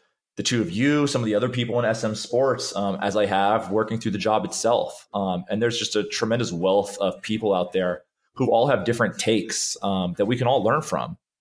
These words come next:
And if you wanna participate in it, it's right there. Um, so I, I just kind of encourage everybody to, to be part of that. That's, I built so much of my own career just through using social media to talk to other social media people.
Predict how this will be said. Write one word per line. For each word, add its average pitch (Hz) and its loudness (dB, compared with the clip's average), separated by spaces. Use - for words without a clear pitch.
And 120 0
if 117 -2
you 120 0
wanna 120 4
participate 101 0
in 104 0
it, 113 -4
it's - -6
right 110 0
there. 95 0
Um, 87 -2
so 110 2
I, 92 2
I 107 2
just 104 -2
kind 101 2
of 95 0
encourage 101 0
everybody 95 0
to, 92 -6
to - -6
be 101 -2
part - 0
of - -4
that. - -4
That's, 90 -2
I 98 -2
built 98 -2
so 98 0
much 104 0
of 95 -2
my 98 0
own 104 0
career 101 -2
just 143 0
through 147 2
using 131 0
social 120 2
media 113 2
to - -4
talk 113 0
to 104 2
other 107 4
social 101 0
media 92 0
people. - -8